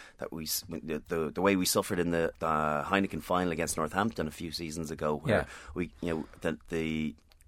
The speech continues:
Speaker 1: constant knock-ons were leading to scrums, and then, um, five or six penalties, scrum penalties, uh,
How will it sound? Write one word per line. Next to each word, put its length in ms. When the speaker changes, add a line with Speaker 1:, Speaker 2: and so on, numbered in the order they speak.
Speaker 1:
constant 400
knock-ons 640
were 120
leading 240
to 80
scrums, 640
and 160
then, 260
um, 400
five 340
or 40
six 220
penalties, 560
scrum 200
penalties, 580
uh, 180